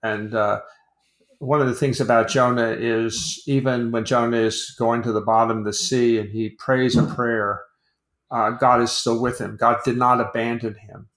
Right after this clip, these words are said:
even though he was trying to abandon God. Anyway, the,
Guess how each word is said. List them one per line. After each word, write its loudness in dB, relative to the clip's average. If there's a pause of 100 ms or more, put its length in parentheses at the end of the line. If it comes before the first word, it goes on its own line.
(140)
even -6
though -2
he -2
was -4
trying -4
to -4
abandon -8
God. -2 (1200)
Anyway, 4
the, 0